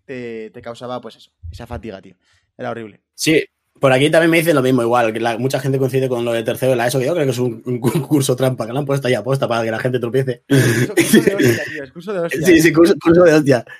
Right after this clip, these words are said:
Speaker 2: Y se-, y segundo de bachiller, por lo que tú dices, porque concentran todo en tan poco tiempo, como para,
Speaker 1: Exacto.
Speaker 2: en teoría, dejarte tiempo para en-, estudiar para la selectividad, que es que ese curso es de agobio total.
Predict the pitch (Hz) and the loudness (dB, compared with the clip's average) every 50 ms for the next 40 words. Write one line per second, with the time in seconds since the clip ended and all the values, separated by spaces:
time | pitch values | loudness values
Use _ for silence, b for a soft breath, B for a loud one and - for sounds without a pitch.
0 | B B - 151 135 160 151 147 - 143 135 123 139 131 139 147 160 156 160 156 | B B 0 0 2 4 2 2 2 2 2 2 4 2 2 2 2 0 2 2
1 | 147 143 - 147 151 160 170 165 - 151 143 135 131 120 123 147 139 139 147 - | 2 0 0 0 2 2 2 2 2 2 2 2 0 0 -2 -2 -2 -2 -4 -4
2 | - 123 117 127 127 - - _ - 123 120 110 - 156 170 165 160 156 143 135 | -4 -4 -2 -2 -4 -4 -4 _ -6 -6 -6 -4 -4 -4 -4 -2 -2 -2 -2 -2
3 | 139 151 170 160 147 131 123 - 143 156 147 143 160 151 147 143 135 151 160 156 | -2 -2 -2 0 0 -2 0 -2 -2 -4 -4 -6 -6 -4 -4 -2 -2 -4 -4 -4
4 | 139 165 202 202 - 131 127 120 117 120 117 117 117 131 123 127 120 113 117 117 | -4 -6 -8 -6 -4 -4 -4 -2 0 0 0 0 -2 -6 -8 -10 -10 -8 -6 -6
5 | 131 151 143 139 127 147 147 151 - 135 123 135 151 156 135 123 107 113 110 117 | -2 -2 -2 -2 -2 -2 -4 -2 -2 -6 -4 -2 -4 -2 -2 -4 -2 -2 -2 -2
6 | 117 110 - 113 107 - 113 120 127 131 135 139 139 135 135 135 135 131 135 147 | -4 -6 -8 -10 -12 -8 -6 -6 -4 -2 -4 -4 -4 -6 -4 -2 0 0 0 -2
7 | - b b b b b b - 123 131 - 135 - 135 - - 131 - - 135 | -4 b b b b b b -6 -6 -4 -4 -6 -6 -6 -4 -4 -4 -2 2 0
8 | 147 139 - - _ _ _ _ _ _ - 113 117 110 110 131 151 156 147 139 | 0 0 -2 -8 _ _ _ _ _ _ -6 -2 -2 0 2 2 0 2 0 0
9 | 123 143 131 117 101 | 0 0 0 -2 -2